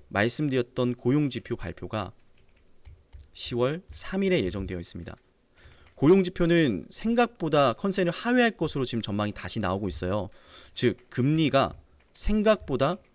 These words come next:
빠르게 완화되지 않을 것이라고 우려했던 상황이요,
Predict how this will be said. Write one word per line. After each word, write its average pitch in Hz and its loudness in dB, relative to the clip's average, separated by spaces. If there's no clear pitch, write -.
빠르게 190 6
완화되지 131 2
않을 104 0
것이라고 131 -4
우려했던 139 2
상황이요, 135 2